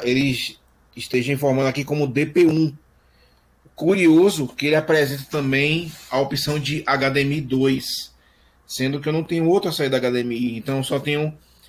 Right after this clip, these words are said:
é, três saídas de vídeo aqui, né? A principal do notebook, que é a tela,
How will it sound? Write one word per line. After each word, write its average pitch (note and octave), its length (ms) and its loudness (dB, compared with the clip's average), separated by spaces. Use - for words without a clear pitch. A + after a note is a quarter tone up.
é, B2+ 960 2
três E3 260 2
saídas E3+ 260 2
de E3+ 160 0
vídeo D3 360 0
aqui, B2+ 280 0
né? B2+ 240 -2
A B2 160 0
principal D3+ 500 0
do C3+ 60 0
notebook, D3+ 420 0
que - 140 0
é C#3 60 4
a C3+ 40 4
tela, D3 440 0